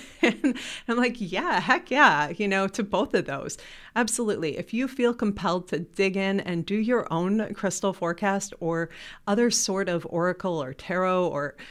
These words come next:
other sort of divination forecast for the year, please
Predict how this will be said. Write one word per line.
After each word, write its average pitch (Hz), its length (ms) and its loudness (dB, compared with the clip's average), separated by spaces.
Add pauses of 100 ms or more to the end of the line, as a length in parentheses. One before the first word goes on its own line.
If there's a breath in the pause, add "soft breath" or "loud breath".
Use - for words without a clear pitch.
(200 loud breath)
other 196 160 4
sort 202 200 0
of 156 140 -2
divination 170 640 0
forecast - 520 -4
for 226 120 -2
the 226 80 0
year, 226 240 2
please 247 680 0